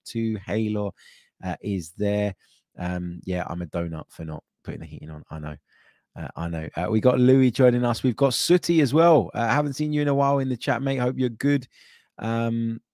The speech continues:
Delisu is in, uh, South Africa as well. So we really are, uh, global this morning.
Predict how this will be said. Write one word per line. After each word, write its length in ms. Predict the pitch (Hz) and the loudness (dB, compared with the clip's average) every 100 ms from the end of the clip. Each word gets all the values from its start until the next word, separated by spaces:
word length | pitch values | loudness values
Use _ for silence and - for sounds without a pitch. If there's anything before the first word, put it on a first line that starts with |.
| - | -20
Delisu 600 | 110 117 123 131 - 113 - | -2 2 2 2 0 -4 -2
is 260 | 127 110 | -2 -2
in, 240 | 120 113 110 | -2 -2 -2
uh, 220 | 104 - | -4 -6
South 340 | - 117 107 | -6 -6 -4
Africa 380 | 120 - 110 98 | -6 -6 -8 -6
as 160 | 92 98 | -6 -4
well. 240 | 101 90 | -4 -4
So 180 | - 92 | -6 -6
we 140 | 92 | -4
really 300 | 92 113 107 | -4 -4 0
are, 200 | 104 95 - _ _ _ - | 0 -2 -6 _ _ _ -12
uh, 80 | 82 95 | -10 -4
global 560 | 107 104 101 90 90 - | 0 2 2 -2 -6 -6
this 300 | 92 85 98 | -6 -6 -4
morning. 400 | 98 98 90 | -2 -2 -4